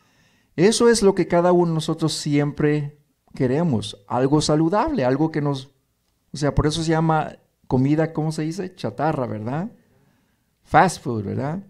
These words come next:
Junk food. ¿Por qué? Porque el lado derecho es más saludable, más nutritivo que el lado izquierdo.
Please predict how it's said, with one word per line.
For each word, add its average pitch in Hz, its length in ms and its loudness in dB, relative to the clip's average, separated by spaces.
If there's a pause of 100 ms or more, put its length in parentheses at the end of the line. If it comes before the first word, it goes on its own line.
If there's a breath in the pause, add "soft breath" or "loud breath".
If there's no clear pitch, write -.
(140)
Junk 180 220 4
food. - 360 -4 (1500)
¿Por 135 180 -8
qué? 190 160 0
Porque 160 300 -2
el 131 320 -4
lado 190 300 4
derecho 185 360 0
es 147 140 -4
más 151 180 -2
saludable, 139 640 -2
más 127 180 -4
nutritivo 139 760 -4
que 123 100 -4
el 107 100 -2
lado 107 180 0
izquierdo. 127 720 -6